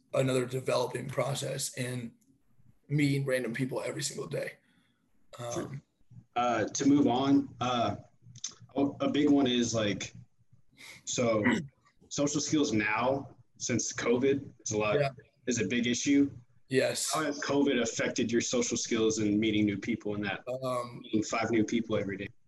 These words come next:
Speaker 1: um, it, it really took a beating on me. Um, I won't lie. So in,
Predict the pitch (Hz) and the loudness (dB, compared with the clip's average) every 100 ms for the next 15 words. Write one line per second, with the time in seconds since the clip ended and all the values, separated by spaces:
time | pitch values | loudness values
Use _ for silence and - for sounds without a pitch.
0 | - 131 123 131 139 143 _ _ 151 156 | -2 0 0 -4 -8 -12 _ _ 2 4
1 | - - _ - 156 143 147 156 143 147 | 2 -6 _ 2 2 2 2 2 2 2
2 | - 131 127 131 131 117 117 117 110 107 | 2 0 0 2 2 0 -4 -4 -6 -10
3 | - - 135 131 127 123 - 143 139 135 | -12 -10 -2 0 0 -4 0 2 2 2
4 | 131 127 139 - 165 156 151 160 147 139 | 2 2 0 4 4 4 2 -2 -2 -6